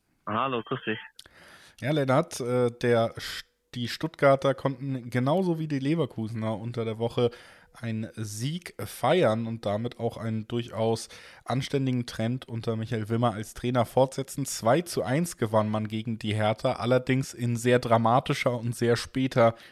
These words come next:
Speaker 2: Manier. Wie hast du das ganze Spiel erlebt und, äh, ist der späte Siegtreffer und sind die drei Punkte gerechtfertigt gewesen?
Speaker 1: Also unterm Strich kann man schon sagen, dass die drei Punkte gerechtfertigt sind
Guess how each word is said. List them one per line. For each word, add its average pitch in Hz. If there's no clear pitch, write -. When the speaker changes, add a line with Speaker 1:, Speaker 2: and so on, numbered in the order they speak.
Speaker 2:
Manier. 123
Wie 113
hast 117
du 117
das 110
ganze 139
Spiel 127
erlebt 120
und, 110
äh, 107
ist -
der 101
späte -
Siegtreffer 123
und 113
sind 117
die 113
drei 110
Punkte 117
gerechtfertigt 104
gewesen? 127
Speaker 1:
Also 110
unterm 117
Strich 117
kann 127
man 113
schon 117
sagen, 110
dass 107
die -
drei 113
Punkte 123
gerechtfertigt 113
sind 127